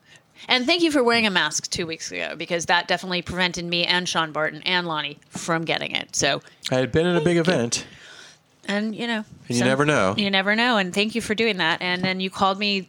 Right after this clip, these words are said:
Speaker 1: on Thursday the twenty-third to let me know that you had <clears throat> tested positive. <laughs> And I was supposed to go to my brother's on Christmas Eve. So I emailed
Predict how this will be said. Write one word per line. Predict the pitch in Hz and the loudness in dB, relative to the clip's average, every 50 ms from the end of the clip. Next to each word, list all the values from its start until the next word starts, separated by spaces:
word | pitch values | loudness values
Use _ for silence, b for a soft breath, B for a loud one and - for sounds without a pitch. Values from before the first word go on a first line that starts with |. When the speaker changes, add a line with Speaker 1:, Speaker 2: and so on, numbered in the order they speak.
| - | -6
Speaker 1:
on | - 190 185 180 180 | -2 -2 -2 -2 -2
Thursday | - - - - 196 190 196 196 185 - 196 | -6 -6 -2 0 2 4 4 2 2 2 0
the | 185 190 | 0 0
twenty-third | - - 190 185 185 180 - 196 170 165 165 190 190 | 0 -2 -2 -2 -2 0 0 2 2 4 2 2 0
to | - - 170 | -2 -2 0
let | 180 170 - | -2 -2 -2
me | 190 185 | -2 -2
know | 180 170 165 | 0 0 0
that | 175 - | 0 0
you | 180 180 | 0 0
had | 170 175 185 185 196 190 170 208 - 208 - | 0 2 2 2 2 0 -2 -6 -10 -12 -12
<clears throat> | - 117 | -8 -2
tested | - - 170 160 - - 170 160 - | 0 0 2 2 0 0 -2 -2 -2
positive. | - 156 147 147 - 143 143 165 202 214 - B B B B B B B | 0 0 0 0 0 0 0 0 0 0 -4 B B B B B B B
<laughs> | - - | -2 0
And | 240 214 | 2 2
I | 202 | 2
was | 208 208 | 2 2
supposed | - - - 233 214 202 | 0 2 2 2 2 2
to | 196 | 2
go | 190 202 | 2 2
to | 190 196 | 2 2
my | 190 170 | 2 0
brother's | 160 - 170 156 156 165 185 196 208 202 | 0 2 2 2 2 2 2 0 0 -2
on | 202 190 180 165 160 165 165 160 | -2 -2 -2 -2 -2 -4 -8 -8
Christmas | - - 180 165 - 175 160 - | -4 -2 0 0 0 0 -2 -2
Eve. | 160 160 180 214 - B B B B B B B B B B B B - | 0 0 0 -2 -2 B B B B B B B B B B B B -8
So | - - 180 | -2 0 0
I | 165 | 2
emailed | 175 214 226 240 226 180 165 165 160 | 2 2 4 4 4 4 2 0 -2